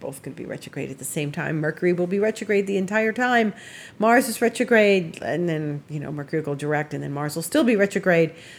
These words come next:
So here's, here's, you know, opportunity to reflect and go back and see things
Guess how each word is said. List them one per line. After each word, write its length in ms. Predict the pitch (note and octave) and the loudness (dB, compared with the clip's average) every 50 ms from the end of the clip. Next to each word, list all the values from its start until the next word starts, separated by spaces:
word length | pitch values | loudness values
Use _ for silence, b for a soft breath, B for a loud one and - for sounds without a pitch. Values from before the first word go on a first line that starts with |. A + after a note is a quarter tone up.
| B | B
So 440 | - - - A#3 G#3+ G3 F#3 F3 - - - _ _ _ - _ _ - - - | -8 2 6 8 8 8 8 4 2 -4 -14 _ _ _ -20 _ _ -14 -8 -6
here's, 720 | F#3 D#3+ G3 A3 A3+ A3+ A3 G#3 F3+ - - - - - - | -4 0 2 4 6 6 4 2 0 -2 -4 -6 -8 -12 -18
here's, 640 | - E3 - - F#3+ G3 G3 G3+ G3+ G3 F3+ - - - - - - - - - _ _ _ - _ _ - _ _ - - - - - - - - - | -18 -18 -6 -4 0 0 2 2 2 0 -2 -6 -12 -16 -20 -20 -20 -20 -20 -20 _ _ _ -20 _ _ -20 _ _ -20 -20 -20 -20 -20 -20 -20 -12 -8
you 80 | D#3+ | -4
know, 240 | E3 D#3 C3+ C3 C3 - - - | -4 -2 -4 -4 -8 -10 -10 -4
opportunity 920 | - E3+ F#3 F#3 - D#3+ - - - A3+ A3+ F#3+ E3 D#3+ D3+ D3+ D3+ C#3+ - - | -2 -2 -2 -2 -2 -4 -4 -2 -2 0 0 0 0 -2 -2 -4 -6 -8 -10 -8
to 100 | - D#3+ | -6 -6
reflect 400 | D3+ D3 - F3 E3+ E3 E3 - | -6 -4 -2 -2 -2 -2 -2 -4
and 120 | D3 C#3+ | -6 -6
go 100 | C#3 C3+ | -6 -8
back 480 | - C#3 D3 D2 C#2+ - - - - - - B B B B B B B B _ | -8 -8 -8 -8 -8 -10 -12 -14 -20 -20 -20 B B B B B B B B _
and 200 | D#3 D#3+ D#3+ D3+ | -6 -4 -4 -4
see 220 | - - - E3+ | -6 -6 -6 -6
things 580 | D3 - - - - - - - - - - - | -8 -8 -10 -12 -12 -12 -14 -16 -16 -16 -18 -18